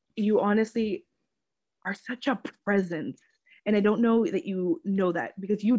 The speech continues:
draw so many people. You've drawn all these incredible women to you because of who you are as a person. And I don't think there's a single one of these women that would have come on and done this if they weren't like, "I love this bitch.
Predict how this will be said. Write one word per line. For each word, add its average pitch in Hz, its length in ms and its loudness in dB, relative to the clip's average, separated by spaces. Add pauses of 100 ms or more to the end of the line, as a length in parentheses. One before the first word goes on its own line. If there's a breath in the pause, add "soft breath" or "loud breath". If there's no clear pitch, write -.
(140)
draw 185 220 2
so 196 180 -4
many 185 200 -2
people. 180 300 -8 (180 loud breath)
You've 233 240 6
drawn 196 600 2 (280 loud breath)
all 202 140 4
these 220 180 2
incredible 185 500 0
women 175 300 0
to 220 220 -8
you 247 260 0 (180 loud breath)
because 233 340 0
of 202 100 0
who 220 260 0
you 196 300 2
are 175 500 0 (340 loud breath)
as 180 140 0
a 175 80 2
person. 170 580 -2 (560 soft breath)
And 208 260 4 (100)
I 214 80 2
don't 226 180 2
think 220 160 0
there's 196 400 2
a 185 100 -6
single 226 360 -2
one 185 180 -2
of 180 60 -4
these 196 180 -4
women 180 200 0
that 170 120 -4
would 170 140 -4
have 165 180 -10
come 180 200 -4
on 185 500 0 (720)
and 180 180 0
done 180 160 2
this 202 220 0
if 185 100 -4
they 175 100 -2
weren't 180 220 -6
like, 165 260 -4 (1120)
"I 190 140 4
love 170 240 4
this 175 180 0
bitch. - 280 -8